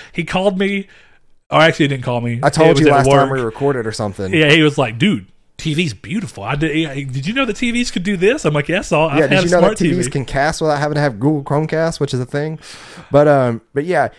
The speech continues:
Speaker 2: as an average, this is where, like, I'm an average T V watcher. I am very casual in terms of T V watching and movie watching. I am not a cinephile anymore. I don't go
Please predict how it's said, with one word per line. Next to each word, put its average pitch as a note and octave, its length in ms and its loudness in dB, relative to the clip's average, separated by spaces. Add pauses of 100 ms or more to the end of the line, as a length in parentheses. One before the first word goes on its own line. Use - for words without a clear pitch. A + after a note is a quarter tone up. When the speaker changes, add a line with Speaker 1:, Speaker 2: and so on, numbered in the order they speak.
(220)
Speaker 2:
as D3 200 2
an C3 100 0
average, F3 580 2 (220)
this F3 160 0
is G3+ 100 -2
where, C#3 320 2
like, A2+ 300 -4 (160)
I'm D#3+ 160 -2
an C#3+ 60 -2
average A#2+ 760 -2 (160)
T B2 160 -6
V A2 160 -4
watcher. E2+ 640 -8
I A#2 160 -4
am A#2 140 -4
very A#2 240 -4
casual A#2+ 500 -2
in G2+ 60 -8
terms G#2 260 -8
of G2 100 -10
T G2+ 200 -8
V F2+ 100 -8
watching F#2+ 500 -8
and F2+ 100 -10
movie F#2+ 260 -8
watching. D#2+ 420 -12
I G2 160 -8
am F#2+ 140 -8
not G#2 240 -4
a - 20 -6
cinephile G2+ 760 -4
anymore. G#2 540 -4
I G#2 140 -4
don't A2 360 -8
go A#2 440 -2